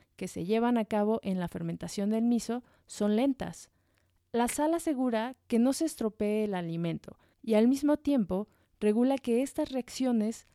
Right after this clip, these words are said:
logren generar sabores complejos, como el umami,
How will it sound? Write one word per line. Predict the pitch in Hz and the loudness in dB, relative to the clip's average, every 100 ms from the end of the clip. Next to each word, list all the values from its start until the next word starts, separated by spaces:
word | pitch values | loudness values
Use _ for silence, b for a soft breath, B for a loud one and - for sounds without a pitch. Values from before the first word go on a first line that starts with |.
| - | 0
logren | 233 269 294 | 2 2 0
generar | 269 254 220 208 214 | 0 0 2 0 -2
sabores | - 233 202 196 208 | -4 -4 0 0 -2
complejos, | - 180 - 202 202 - 175 - - _ - | -6 -8 -4 -2 -2 -2 -10 -16 -20 _ -2
como | 185 175 | 0 2
el | 175 165 | 0 0
umami, | 170 185 170 170 | 0 0 0 -4